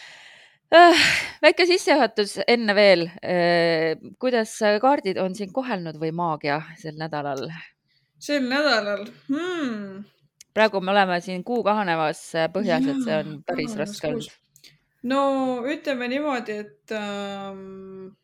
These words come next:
Speaker 2: osad asjad on nagu täppi läinud, osad asjad on natukene muutunud, aga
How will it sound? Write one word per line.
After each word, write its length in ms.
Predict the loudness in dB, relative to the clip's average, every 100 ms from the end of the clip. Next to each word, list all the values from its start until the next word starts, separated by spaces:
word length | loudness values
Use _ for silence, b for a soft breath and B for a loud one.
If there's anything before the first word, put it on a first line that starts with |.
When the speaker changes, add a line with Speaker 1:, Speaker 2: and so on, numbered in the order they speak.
| _ _ _ -14
Speaker 2:
osad 260 | -10 -2
asjad 220 | -2 -2 -6
on 100 | -8
nagu 200 | -8 -6
täppi 420 | -6 -8 -8 -4
läinud, 260 | -2 -2
osad 220 | -4 -6 -6
asjad 220 | -8 -8
on 140 | -8 -8
natukene 580 | -10 -8 -10 -10 -10 -8
muutunud, 720 | -4 -2 -2 -4 -6 -6 -6 -12 _
aga 240 | -4 -4